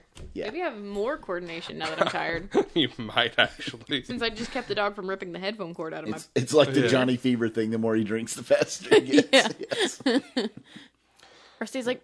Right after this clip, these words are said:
Speaker 2: "Brian, please give me those bones, please." <laughs> I want those
Speaker 1: Nope.
Speaker 2: bones. Can you give them to me? Oh, it's
Speaker 3: There
Speaker 2: me.
Speaker 3: is a pull quote.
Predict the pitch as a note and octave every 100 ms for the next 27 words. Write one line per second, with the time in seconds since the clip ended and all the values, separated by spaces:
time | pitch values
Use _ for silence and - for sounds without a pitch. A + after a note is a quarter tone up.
0 | B3 C4+ C4 D4 C#4+ D4 D4 C#4 C#4 -
1 | A3 A3+ B3 B3+ - B3+ B3+ C4+ - -
2 | - - - _ _ _ - B3 C4+ -
3 | A3+ A#3+ - - - - _ _ _ -
4 | A#3+ B3+ B3 B3+ G#3+ A3+ A3+ A#3 C4 C#4
5 | - - _ - A3+ A3 A#3 A3+ A#3+ A#3+
6 | A#3 A3+ A#3+ _ _ _ _ _ - _
7 | _ _ _ _ _ _ - B3+ B2 C#3+
8 | G3 F#3+ D#3 C3+ B2 A#2+ - D3+ F3+